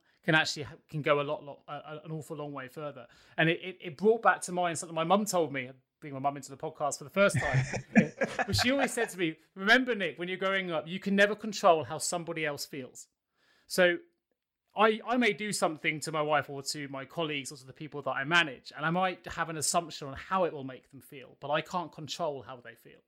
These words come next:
And I think two of the things you've mentioned there are really, really powerful, and it's a really good reminder for me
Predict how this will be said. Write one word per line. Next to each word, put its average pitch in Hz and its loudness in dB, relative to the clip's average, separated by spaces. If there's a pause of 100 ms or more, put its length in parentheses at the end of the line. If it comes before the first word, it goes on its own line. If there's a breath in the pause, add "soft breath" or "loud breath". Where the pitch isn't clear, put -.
(420 loud breath)
And 160 4
I 165 4
think 220 4
two 220 0
of 214 -2
the 190 -4
things 175 0
you've 165 -6
mentioned 156 -2
there 151 0
are 143 0
really, 156 -4
really 139 -8
powerful, 139 0
and 123 -16
it's 123 -10
a 160 -6
really 165 0
good 151 -12
reminder 139 2
for - -6
me 156 2